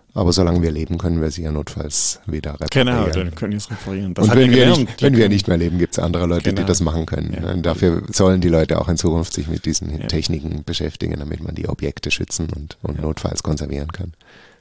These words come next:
Speaker 2: Ja.
Speaker 1: Vielleicht auch kopieren kann.
Speaker 2: Hm? Okay.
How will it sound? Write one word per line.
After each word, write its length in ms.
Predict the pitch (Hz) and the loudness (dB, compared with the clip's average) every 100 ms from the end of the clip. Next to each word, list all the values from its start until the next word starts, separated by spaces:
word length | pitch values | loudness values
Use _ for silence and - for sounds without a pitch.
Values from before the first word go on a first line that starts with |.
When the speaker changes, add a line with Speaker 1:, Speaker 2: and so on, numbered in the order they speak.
| _ | _
Speaker 2:
Ja. 100 | - | -2
Speaker 1:
Vielleicht 320 | 80 82 - | 0 0 0
auch 220 | 90 82 - | 2 2 0
kopieren 580 | 92 - 87 80 76 | 0 0 0 -2 -4
kann. 260 | 78 78 76 82 - | -6 -8 -8 -14 -8
Speaker 2:
Hm? 240 | 95 120 - _ _ _ _ - | -8 -8 -14 _ _ _ _ -18
Okay. 340 | - - - | -16 -14 -16